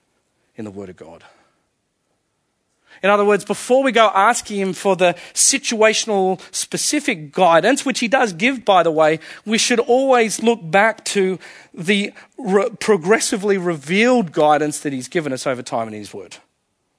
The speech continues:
I've, I've, I've got that in my life. It's called dinner, bath, book, bed. <laughs>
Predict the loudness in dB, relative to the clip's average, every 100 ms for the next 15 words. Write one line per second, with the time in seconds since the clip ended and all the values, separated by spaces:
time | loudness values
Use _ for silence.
0 | _ _ _ _ _ _ _ _ _ _
1 | _ _ _ -4 -2 0 -2 -2 -4 -4
2 | -2 -4 -2 -2 0 0 2 2 0 -4
3 | -16 -8 -8 -4 -4 -4 -8 _ -2 -2
4 | -2 -8 _ _ -8 -8 -16 _ _ _
5 | -12 -12 -16 -20 _ _ _ _ _ _
6 | _ _ -16 -16 -16 -12 -10 -8 -12